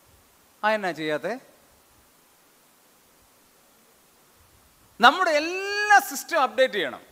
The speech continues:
നമ്മളും അപ്ഡേറ്റ് ചെയ്യണം, നമ്മുടെ വീട് അപ്ഡേറ്റ് ചെയ്യുന്നു, നമ്മുടെ എല്ലാ സാഹചര്യങ്ങളും അപ്ഡേറ്റ് ചെയ്യുകയാണ്. പക്ഷേ ബൈബിൾ never updated.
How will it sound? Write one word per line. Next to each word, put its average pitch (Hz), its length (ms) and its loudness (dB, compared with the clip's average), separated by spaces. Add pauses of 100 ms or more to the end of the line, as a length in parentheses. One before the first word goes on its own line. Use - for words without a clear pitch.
(220)
നമ്മളും 285 420 2
അപ്ഡേറ്റ് 269 300 -2
ചെയ്യണം, 254 140 -2
നമ്മുടെ 262 180 -2
വീട് 269 220 -2
അപ്ഡേറ്റ് 254 300 -2
ചെയ്യുന്നു, 247 420 -2 (380)
നമ്മുടെ 262 340 2
എല്ലാ 339 600 2
സാഹചര്യങ്ങളും 277 640 2
അപ്ഡേറ്റ് 247 280 0
ചെയ്യുകയാണ്. 156 340 -2
പക്ഷേ 220 600 -4 (220)
ബൈബിൾ 240 640 0
never 180 680 -2 (340)
updated. 113 520 -14